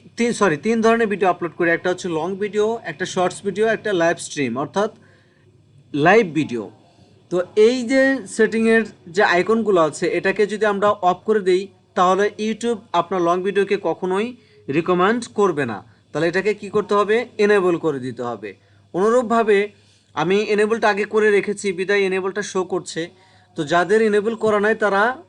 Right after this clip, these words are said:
এই তিনটা সেটিংস এনেবল করে রাখবেন।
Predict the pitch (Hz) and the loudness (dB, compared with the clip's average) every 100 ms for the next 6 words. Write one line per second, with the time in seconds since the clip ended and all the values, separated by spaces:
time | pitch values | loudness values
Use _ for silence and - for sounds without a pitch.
0 | _ 175 190 - 220 208 208 208 202 226 | _ -2 -2 -2 -2 -2 -2 -4 -2 -2
1 | 247 - - 202 202 202 196 190 170 143 | -2 -8 -2 2 4 2 2 0 2 0
2 | 113 113 107 | -4 -8 -10